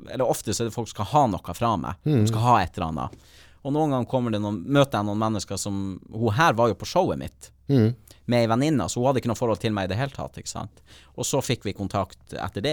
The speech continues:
Speaker 1: igjen da. Eh, og ikke interessert i det jeg driver med. Ehm, styrer med sitt.
Speaker 2: Så bra.
Speaker 1: Og det, og da, for meg, da kommer det inn her,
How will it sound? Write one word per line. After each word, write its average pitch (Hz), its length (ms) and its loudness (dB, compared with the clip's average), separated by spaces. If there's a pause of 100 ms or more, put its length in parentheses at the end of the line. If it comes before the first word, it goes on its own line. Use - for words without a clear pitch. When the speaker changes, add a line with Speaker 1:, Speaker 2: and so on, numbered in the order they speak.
Speaker 1:
igjen 57 240 -8
da. - 80 -8 (480)
Eh, 90 300 -6 (340)
og 131 240 -8
ikke 143 320 -6
interessert 127 420 -4
i 117 60 -4
det 113 80 -2
jeg 113 140 0
driver 117 200 -2
med. 120 200 -4 (340)
Ehm, 98 640 -8 (480)
styrer 202 240 -4
med 175 100 -6
sitt. - 300 -8 (240)
Speaker 2:
Så 156 140 -6
bra. 127 100 0 (160)
Speaker 1:
Og 117 140 -8
det, 120 100 -4 (640)
og 131 160 -4
da, 156 80 8 (320)
for 151 100 4
meg, 165 160 8
da 156 140 6
kommer 151 160 4
det 127 160 4
inn 123 160 2
her, 104 100 2